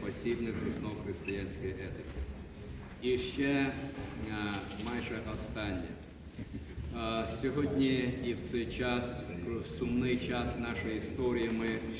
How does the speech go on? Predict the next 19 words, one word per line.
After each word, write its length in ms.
щоденно 960
о 80
дев'ятій 520
годині 400
дня, 580
е, 40
е, 840
вшановуємо 920
полеглих 540
воїнів. 460
Е, 180
декілька 440
місяців 520
тому 500
у 40
нашому 440
храмі, 640
е, 20
через 420